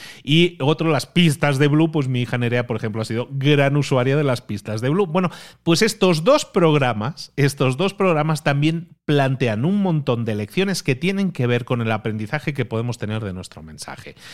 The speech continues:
Por ejemplo, si nosotros empezamos a estudiar, o como hacen en el libro, estudian a, a Plaza Sésamo, a Sésamo, ¿no? O que Barrio Sésamo, como le llames en tu país, eh, como, como programa que busca formar a los niños para darles una serie de conocimientos,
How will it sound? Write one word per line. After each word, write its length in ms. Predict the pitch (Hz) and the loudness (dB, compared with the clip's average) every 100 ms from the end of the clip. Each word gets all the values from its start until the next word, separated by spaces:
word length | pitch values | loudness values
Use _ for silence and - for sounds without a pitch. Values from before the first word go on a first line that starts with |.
| - _ | -20 _
Por 240 | 156 151 | 2 4
ejemplo, 520 | 143 135 120 90 - - _ - - | 2 0 -4 -4 -14 -20 _ -20 -18
si 180 | - 156 | -4 0
nosotros 720 | 156 - 254 262 208 190 - | 0 2 0 2 -2 -2 -4
empezamos 500 | 139 135 127 156 185 | -2 -2 0 -2 0
a 60 | 180 | -2
estudiar, 420 | - 131 135 151 | -2 -2 2 2
o 60 | 113 | 0
como 240 | 110 110 | -2 -4
hacen 200 | 117 139 | -2 -2
en 120 | 131 | -2
el 80 | 123 | -2
libro, 180 | 131 127 | -2 -4
estudian 440 | - 160 151 127 | -2 0 0 0
a, 460 | 117 113 113 98 92 | 0 -2 -2 -8 -12
a 100 | - | -4
Plaza 260 | 151 147 139 | -2 0 0
Sésamo, 460 | 160 147 117 107 | 0 0 0 -2
a 40 | 107 | 0
Sésamo, 460 | 226 254 139 113 | 2 2 0 -2
¿no? 180 | 110 180 | -4 -4
O 60 | 131 | -4
que 240 | 120 113 | -2 -2
Barrio 380 | 107 151 160 139 | 0 0 0 -2
Sésamo, 340 | 143 120 113 | -2 -2 -4
como 180 | 107 110 | -4 -4
le 100 | 110 | -4
llames 220 | 113 127 113 | -4 -4 -4
en 120 | 110 | -4
tu 140 | 107 | -6
país, 360 | 104 101 107 - - - - 120 | -6 -6 -6 -10 -18 -18 -12 -2
eh, 300 | 120 120 117 | -2 -2 0
como, 640 | 151 143 143 131 117 - _ - | 2 2 2 0 -2 -10 _ -2
como 320 | 147 151 143 | 2 2 2
programa 640 | 151 135 143 185 214 214 | 2 4 2 0 0 -2
que 140 | - 143 | 0 0
busca 420 | 147 180 - 180 | 0 -2 -2 -4
formar 580 | - 151 127 135 156 165 | 0 0 2 0 -2 -2
a 80 | |
los 260 | 170 147 123 | 0 2 0
niños 580 | 131 139 147 143 143 139 | 0 0 0 -2 -2 -2
para 380 | 139 127 123 - | -2 0 -2 -4
darles 460 | 123 131 135 139 147 | -2 0 0 -2 0
una 160 | 139 | -2
serie 260 | 127 131 131 | 0 -2 0
de 140 | 123 | -2
conocimientos, 920 | - 123 117 117 110 135 135 131 190 | -2 -2 -2 -4 0 0 0 -2 -4